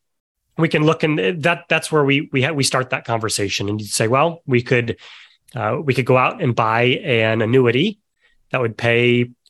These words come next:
uh, you and your spouse, if you're married, that twenty-five hundred a month, cost of living adjusted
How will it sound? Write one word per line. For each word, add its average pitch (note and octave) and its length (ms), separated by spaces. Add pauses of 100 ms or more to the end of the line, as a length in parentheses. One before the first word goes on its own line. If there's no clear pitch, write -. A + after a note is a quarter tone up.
uh, E3+ 140
you C#3 560
and A#2 300
your A2 100
spouse, A#2+ 420
if B2+ 120
you're A#2+ 80
married, B2+ 520 (360)
that A#2 240
twenty-five A#2+ 480
hundred A#2+ 200
a A#2+ 40
month, D#3 340 (240)
cost - 340
of A#2 80
living A#2+ 260
adjusted C3 580